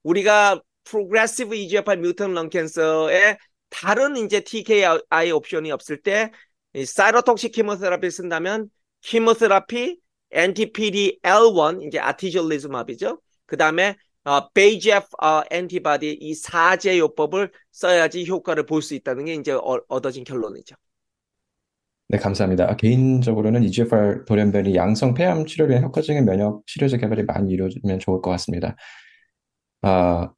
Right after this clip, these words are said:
Speaker 2: 이제 마쳐야 될 시간이 왔는데요. 아, 다시 한번 두 교수님께 귀한 시간을 내주셔서 감사하다고, 아, 말씀을 드리고 싶습니다. 마지막으로 청취자분들께 전해주고, 아, 아, 싶은 말씀이 있으실까요? 개인적으로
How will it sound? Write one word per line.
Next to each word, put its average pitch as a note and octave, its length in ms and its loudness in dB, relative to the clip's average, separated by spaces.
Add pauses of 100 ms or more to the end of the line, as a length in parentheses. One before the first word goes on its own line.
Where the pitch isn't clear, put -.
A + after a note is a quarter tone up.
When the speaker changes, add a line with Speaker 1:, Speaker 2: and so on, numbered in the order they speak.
Speaker 2:
이제 A2+ 180 2
마쳐야 C#3 400 4
될 A2+ 260 4
시간이 A2+ 460 2
왔는데요. F2+ 600 0 (120)
아, F2 200 -6
다시 F2+ 240 0
한번 F#2+ 580 2
두 F#2 440 0
교수님께 G2 600 0
귀한 F#2 320 -2
시간을 G#2+ 320 0
내주셔서 F2+ 420 -2
감사하다고, F#2 800 -2 (400)
아, F#2+ 120 -2
말씀을 A#2 600 2
드리고 G2+ 280 0
싶습니다. G#2 320 -2
마지막으로 F3+ 840 2 (440)
청취자분들께 B2 1500 2
전해주고, G#2 920 2
아, F#2 280 0 (240)
아, G2 140 -2
싶은 - 380 0
말씀이 G2+ 540 -2
있으실까요? G2+ 640 -2
개인적으로 A#2+ 640 2